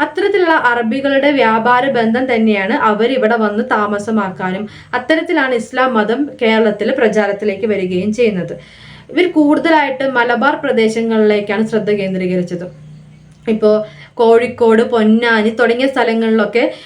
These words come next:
തീരദേശവുമായി ബന്ധപ്പെട്ടുകൊണ്ട് ഇവര്, ഏഹ്, പള്ളികൾ സ്ഥാപിക്കാനും അല്ലെങ്കിൽ ഇവര്, ഏഹ്, അവിടെയൊക്കെ, ഏഹ്, ജീവിക്കാനും തുടങ്ങിയെന്നാണ് പറയുന്നത്. ഏഹ്, എ സി ഇ അറുന്നൂറ്റി അറുപത്തൊന്ന്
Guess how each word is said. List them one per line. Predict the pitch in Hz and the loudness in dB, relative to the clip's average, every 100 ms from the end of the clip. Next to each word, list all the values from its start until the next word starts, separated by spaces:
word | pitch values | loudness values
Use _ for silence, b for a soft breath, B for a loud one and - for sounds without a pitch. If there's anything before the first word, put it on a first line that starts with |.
| B 269 | B 0
തീരദേശവുമായി | 269 302 311 311 320 311 302 | 2 2 2 0 0 2 2
ബന്ധപ്പെട്ടുകൊണ്ട് | 254 247 240 240 220 226 208 202 262 | 0 -2 -2 -2 0 0 0 0 0
ഇവര്, | 233 220 208 202 349 B B B - | 0 2 2 4 2 B B B -4
ഏഹ്, | 214 214 | 0 2
പള്ളികൾ | 226 214 226 247 254 | 2 2 4 4 2
സ്ഥാപിക്കാനും | 254 220 208 220 214 202 220 202 B B B | 2 0 0 -2 -2 0 -2 -2 B B B
അല്ലെങ്കിൽ | 220 226 226 | 0 2 2
ഇവര്, | 220 220 359 403 - | 2 2 2 -2 -4
ഏഹ്, | 220 208 202 202 202 - | -2 0 0 0 -2 -2
അവിടെയൊക്കെ, | 233 240 240 262 254 - - | 0 0 2 -2 -2 -12 -8
ഏഹ്, | 233 226 220 | -4 0 0
ജീവിക്കാനും | 226 277 302 311 254 254 | 2 4 4 2 -2 0
തുടങ്ങിയെന്നാണ് | 233 214 214 202 196 196 | 0 2 2 0 -4 -4
പറയുന്നത്. | 185 175 175 180 - b b b b b b | -2 -2 -4 -8 -14 b b b b b b
ഏഹ്, | 220 220 220 | -2 2 4
എ | 277 302 | 4 2
സി | 302 | 0
ഇ | 339 339 359 311 247 | -2 2 2 0 0
അറുന്നൂറ്റി | 247 254 277 277 | 0 0 0 0
അറുപത്തൊന്ന് | 294 254 240 - 247 233 240 | 0 0 -2 -2 -4 -2 -4